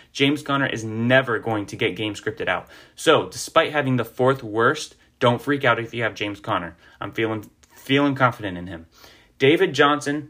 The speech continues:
fifth worst fantasy football schedule for running backs.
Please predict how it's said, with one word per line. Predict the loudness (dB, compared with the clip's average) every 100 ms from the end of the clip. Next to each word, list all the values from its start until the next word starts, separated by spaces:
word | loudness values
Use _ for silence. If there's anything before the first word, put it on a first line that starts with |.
| -16
fifth | 0 4 4 2 _ _
worst | -2 4 4 4 -4 -18 _ _ _ _ _
fantasy | 0 0 -4 -8 -8
football | -4 -4 0 0
schedule | -2 -4 -4 -4
for | -6 -8
running | -8 -12
backs. | -20 -18